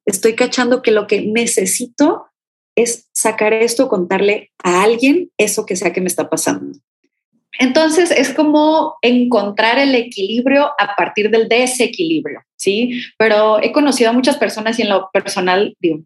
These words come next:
también me pasa, y no sé si a, si a ti, que es como regresar a lo que ya nos había funcionado,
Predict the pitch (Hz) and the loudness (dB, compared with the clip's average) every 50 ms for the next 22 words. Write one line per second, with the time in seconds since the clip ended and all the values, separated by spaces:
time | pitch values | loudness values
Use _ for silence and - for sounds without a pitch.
0 | _ - 156 160 170 175 185 185 175 - 190 190 185 214 190 175 170 165 160 190 | _ -2 0 0 0 0 0 -2 0 0 -2 0 0 0 0 0 0 -2 0 -2
1 | 175 - 185 175 - - - - - 143 - - - 185 202 240 269 262 254 - | -2 0 0 0 0 -2 -4 -2 -2 -2 -2 -2 -4 -2 0 0 0 0 -2 -8
2 | - - - - - _ _ - 214 208 208 208 202 202 202 196 196 - 214 226 | -12 -20 -20 -20 -20 _ _ -2 0 2 2 4 2 2 2 0 0 -2 -4 -4
3 | - - - - 277 285 285 277 269 269 277 - _ _ _ _ _ _ - - | -4 -6 -2 0 2 4 4 2 2 -2 -4 -10 _ _ _ _ _ _ -6 -2
4 | 226 247 247 240 226 202 190 196 - - 254 262 302 302 302 269 277 - 196 226 | 0 2 2 2 0 0 -2 -4 -2 -2 0 2 2 2 2 0 -2 -4 -4 -2
5 | 214 220 240 247 247 220 196 190 190 190 - 226 214 - - - - 165 170 165 | -2 0 0 -2 0 0 0 0 0 -2 -2 -6 -6 -6 -6 -6 -4 -4 -2 -2
6 | 160 156 151 - | -2 -2 -4 -6